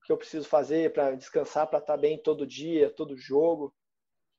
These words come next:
E a questão técnica agora tem sido o meu foco pra passar pra esse próximo degrau, né, como tenho aprendido com o Horácio.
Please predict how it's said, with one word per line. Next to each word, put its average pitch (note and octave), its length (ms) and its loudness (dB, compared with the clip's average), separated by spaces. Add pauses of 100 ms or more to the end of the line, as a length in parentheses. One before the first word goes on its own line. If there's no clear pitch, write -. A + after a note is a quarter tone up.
(140)
E - 80 2
a E3+ 60 6
questão F3 340 -2
técnica F3+ 560 2
agora D#3+ 240 6
tem F3+ 140 -4
sido F#3 220 -6
o F#3 40 -4
meu F3+ 160 -2
foco G#3 600 0 (600)
pra G#3 380 8
passar A#3 320 4
pra A#3 120 2
esse - 140 -4
próximo A#3 760 8
degrau, F3 540 8
né, D3 240 0
como D#3+ 200 0
tenho D#3+ 120 6
aprendido D3+ 420 -2
com E3 120 -2
o E3 40 4
Horácio. D3 520 0